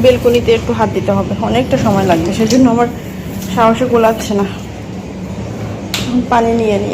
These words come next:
একটু। আগে ঘর মুছে ফ্যান দিতাম,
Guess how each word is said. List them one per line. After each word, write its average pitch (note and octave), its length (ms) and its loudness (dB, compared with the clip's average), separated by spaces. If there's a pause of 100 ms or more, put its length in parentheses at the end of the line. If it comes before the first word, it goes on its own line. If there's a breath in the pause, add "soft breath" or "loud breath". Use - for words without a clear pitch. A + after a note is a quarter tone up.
একটু। - 180 -10 (3500)
আগে B3 260 6
ঘর B3+ 240 6
মুছে B3+ 260 4
ফ্যান C4+ 300 4
দিতাম, G#3+ 300 4